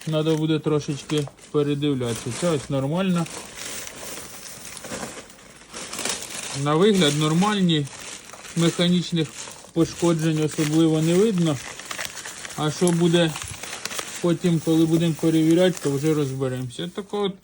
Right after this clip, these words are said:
гарна куча лампочок приїхала в цій посилці. Що далі у нас тут? Дальше, як ми всім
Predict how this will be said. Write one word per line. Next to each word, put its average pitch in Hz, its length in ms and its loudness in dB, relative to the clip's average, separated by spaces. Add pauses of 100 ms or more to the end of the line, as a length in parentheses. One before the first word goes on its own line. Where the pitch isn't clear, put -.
(580)
гарна 190 400 2
куча 190 320 0
лампочок 185 640 2
приїхала 135 680 0
в 127 60 -2
цій 139 200 -4
посилці. 135 600 -6
Що 190 160 -2
далі 143 320 2
у 151 80 -8
нас 151 260 -6
тут? 180 120 -2 (3500)
Дальше, 170 540 2 (840)
як 165 240 -2
ми 175 200 2
всім 170 320 -2